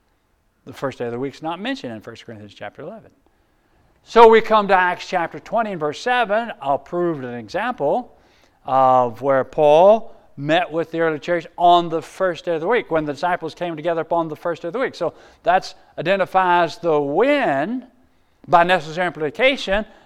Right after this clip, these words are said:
How often does the first day of the week come? Well, every week. It's like the Sabbath command in Exodus twenty, verse eight. "Remember the Sabbath to keep it holy." Well, it's necessarily implied that every week has a Sabbath. Well, every week has the first day of the week.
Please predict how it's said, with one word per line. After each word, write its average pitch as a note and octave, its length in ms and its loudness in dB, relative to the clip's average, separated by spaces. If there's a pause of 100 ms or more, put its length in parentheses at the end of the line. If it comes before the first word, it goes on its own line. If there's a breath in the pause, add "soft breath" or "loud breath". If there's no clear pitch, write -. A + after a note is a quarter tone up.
(140 soft breath)
How F3 220 4
often F3 240 4
does F3 180 0
the E3 80 -8
first E3+ 220 -4
day F3+ 80 0
of E3 60 -2
the E3 60 -2
week E3+ 200 -4
come? F#3+ 320 -2
Well, C3 360 -8
every A#2 380 -6
week. C#4 340 -4 (840)
It's - 220 -18
like C#3 280 -4
the B2 280 -8
Sabbath G#3+ 680 -4
command C3 400 -8 (400)
in A#2+ 100 -10
Exodus C3 300 -8
twenty, D#3 220 -4
verse D#3 240 -6
eight. G#3+ 160 -2
"Remember F#3+ 500 0
the F#3+ 120 -8
Sabbath A#3 360 -2
to D3+ 60 -10
keep F3+ 180 -6
it D#3+ 80 -6
holy." G#3 300 -2 (760)
Well, C#3 220 -8
it's - 240 -10
necessarily C#3+ 500 -4
implied G3 640 2
that D3+ 120 -4 (120)
every C#3 200 -2
week D3 160 -6
has D3+ 200 0
a D3 40 -12
Sabbath. C3+ 400 -2
Well, D#3+ 220 -4
every C#3+ 240 -2 (240 soft breath)
week D3 140 -2
has D3 160 4
the C3+ 60 -8
first E3 220 -4
day F3+ 100 -2
of F3 60 0
the G#3 80 -2
week. A#3+ 240 -6